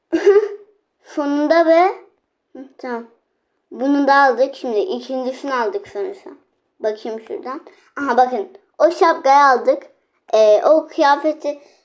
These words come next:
o siyah şeyi umursamıyorum ben. İki tane ya da dört tane falan aldığınızda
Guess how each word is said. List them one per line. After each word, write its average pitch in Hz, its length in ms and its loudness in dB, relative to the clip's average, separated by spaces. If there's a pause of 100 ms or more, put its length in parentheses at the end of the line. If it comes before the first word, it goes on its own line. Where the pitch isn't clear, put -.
(180)
o 285 180 2
siyah 277 460 -4
şeyi 277 360 -6
umursamıyorum 262 720 -6
ben. 285 260 -14 (540)
İki 370 280 -2
tane 320 360 2
ya 302 160 0
da 262 140 -6
dört 302 260 0
tane 294 220 -8
falan 285 380 -2
aldığınızda 240 1000 -2